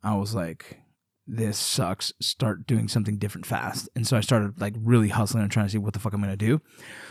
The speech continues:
So at the same time, as I'm waiting to all these certifications for the fire department to go through and to, to, to finish them and then to, to test for them, um, I ended up, um, I ended up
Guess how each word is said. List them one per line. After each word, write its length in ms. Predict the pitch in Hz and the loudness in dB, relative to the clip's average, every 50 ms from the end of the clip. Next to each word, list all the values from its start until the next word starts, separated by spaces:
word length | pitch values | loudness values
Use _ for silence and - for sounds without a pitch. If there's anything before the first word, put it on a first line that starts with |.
| - | -2
So 120 | - - 170 | 4 6 6
at 40 | |
the 80 | 143 135 | 6 6
same 220 | - - 147 151 | 6 8 8 8
time, 260 | 143 - 151 147 147 139 | 8 8 8 8 10 8
as 120 | 131 127 | 8 8
I'm 160 | 120 113 - | 6 4 4
waiting 260 | 135 117 135 123 117 | 2 2 2 2 0
to 280 | 117 - 135 117 117 127 | 2 4 4 6 6 4
all 160 | - 92 120 | 2 0 2
these 180 | 120 113 107 - | 2 2 4 2
certifications 420 | 139 120 107 110 - 110 101 107 | 2 2 2 2 2 0 0 0
for 120 | - - 107 | 0 0 0
the 60 | 98 | 2
fire 160 | - 110 107 | 4 4 4
department 300 | 110 110 - 110 110 104 | 4 4 2 0 2 2
to 40 | 113 | 2
go 140 | 107 104 101 | 2 2 2
through 300 | 98 - 175 180 170 170 | 4 8 8 10 10 10
and 60 | 156 | 8
to, 360 | 131 110 117 - - 113 101 | 6 2 0 -2 -2 -2 -2
to, 0 | |
to 160 | 95 - 110 98 | 0 0 -4 0
finish 320 | - - 160 160 143 - | 4 6 6 6 8 6
them 180 | 160 151 143 135 | 6 4 4 4
and 100 | 120 104 | 4 2
then 100 | 95 92 | 0 0
to, 200 | - 95 85 - | -2 -4 -4 -6
to 260 | - - 110 95 92 | -4 -2 -2 -2 -2
test 340 | - - - 156 156 - - | 0 2 4 4 4 2 2
for 120 | - 151 | 2 2
them, 300 | 139 131 135 135 131 127 - - - - - - - - - _ _ _ _ | 2 4 2 2 0 0 -4 -6 -14 -20 -18 -18 -20 -20 -20 _ _ _ _
um, 300 | 127 113 107 104 98 - - | 2 4 4 4 2 0 0
I 100 | - 117 | 0 0
ended 280 | 113 107 104 110 110 | 0 0 0 0 0
up, 220 | 107 107 107 - - 107 - _ _ _ _ _ _ _ - | 0 0 0 -4 -10 -16 -16 _ _ _ _ _ _ _ -4
um, 1160 | - 120 113 110 104 101 101 107 107 110 107 107 110 110 107 120 - - 117 175 175 180 180 180 190 - _ _ _ _ _ _ _ _ _ _ _ _ _ - | -2 0 2 2 2 2 2 0 -2 -2 -4 -4 -6 -6 -6 -8 -8 -8 -10 -10 -12 -12 -14 -16 -20 -20 _ _ _ _ _ _ _ _ _ _ _ _ _ -2
I 80 | 117 | 0
ended 280 | 120 113 107 104 101 107 | 2 2 2 2 2 2
up 200 | 104 101 98 | 0 0 0